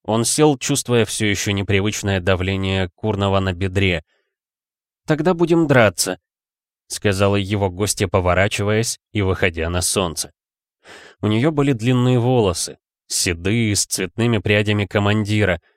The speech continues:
ярко-красными и синими.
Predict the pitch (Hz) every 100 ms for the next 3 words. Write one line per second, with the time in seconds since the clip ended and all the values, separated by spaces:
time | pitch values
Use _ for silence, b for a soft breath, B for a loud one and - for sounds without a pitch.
0 | _ - 87 104 - 92 95 107 110 -
1 | 110 113 107 101 82 - 110 104 78 -
2 | -